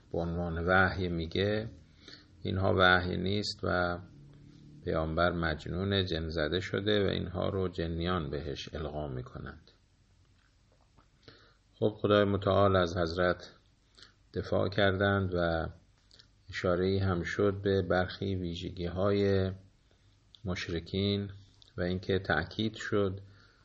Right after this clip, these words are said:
که رسول الله نباید با مشرکان مسیر سازش رو در پیش بگیره و به هیچ وجه نباید از پیشنهادات اونها استقبالی بکنه در زمینهٔ،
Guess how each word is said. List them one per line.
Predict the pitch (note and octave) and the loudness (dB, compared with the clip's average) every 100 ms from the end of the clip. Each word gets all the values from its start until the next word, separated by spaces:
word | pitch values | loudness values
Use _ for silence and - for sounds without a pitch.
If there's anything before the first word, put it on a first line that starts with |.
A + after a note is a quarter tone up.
| _ _ _ - | _ _ _ -6
که | F#2 F2 E2+ | 0 2 2
رسول | E2 - - D#2+ | 0 -2 -4 -4
الله | E2 D#2+ F#2 G2 G2 - - _ F#2+ | -4 0 2 2 0 -10 -20 _ -2
نباید | F#2+ F2 D#2+ D2+ D2 D2 - - _ _ _ _ _ _ _ - | 0 0 -2 -2 -4 -6 -10 -20 _ _ _ _ _ _ _ -6
با | F2 | -4
مشرکان | E2+ E2+ - - D#2 F2+ G2 F#2+ | -2 -4 -8 -8 -6 -2 0 0
مسیر | E2+ - F2 F#2 F2+ | -2 -4 -2 0 0
سازش | - - E2+ E2 F2 G2 - | -2 -4 -2 -2 0 -2 -2
رو | F#2+ F#2+ F#2 | -2 0 0
در | E2+ D#2 | 0 -2
پیش | D#2+ - F#2 - | -2 -6 -6 -6
بگیره | F#2+ F#2+ G2 G2+ G2+ G#2 - _ - - - _ _ | -6 -2 0 0 0 -6 -20 _ -20 -20 -20 _ _
و | G#2+ | -4
به | G#2 | 0
هیچ | G#2+ G#2+ - | 2 0 6
وجه | G#2 G2 | 6 6
نباید | G2 F#2 E2+ D#2+ D#2+ - _ _ _ _ _ _ _ - | 6 6 6 4 0 -10 _ _ _ _ _ _ _ -4
از | F2 E2+ D#2+ D#2+ - - - - | 2 2 2 -4 -10 -16 -18 -20
پیشنهادات | - - F#2 E2 D#2 F2 F2+ F#2 | -14 -8 -4 -2 0 0 0 -2
اونها | E2 D#2+ F#2+ F#2+ | -6 -4 -2 0
استقبالی | F2 - F2 E2+ F2 G2 G2+ | 0 -2 -6 -2 2 2 2
بکنه | G2+ G2 G#2+ G#2 G2 | 0 0 0 0 2
در | F#2 E2+ | 2 0
زمینهٔ، | F2 E2+ D#2+ D#2 E2+ F#2 F#2+ F#2+ | 0 -4 -4 -4 -2 2 2 2